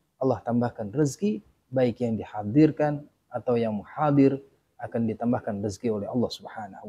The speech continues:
wa taala. Maka mari sama-sama kita perbanyak dan kita perluas silaturahmi kita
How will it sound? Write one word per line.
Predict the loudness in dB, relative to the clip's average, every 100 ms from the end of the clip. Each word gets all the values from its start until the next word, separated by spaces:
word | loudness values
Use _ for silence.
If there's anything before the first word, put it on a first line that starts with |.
| -16
wa |
taala. | -12 -12 -12 -16 -20 _ _ _ _ _ _ -10
Maka | -2 2
mari | 4 4
sama-sama | 4 0 0 0 0 -2 -6 _ _ _
kita | -4 -4
perbanyak | -4 0 2 2 2 0
dan | -4 -4
kita | -6 -8
perluas | -6 2 4 4 0 -4
silaturahmi | -4 -4 -6 -6 -10 -2
kita | 2 2 0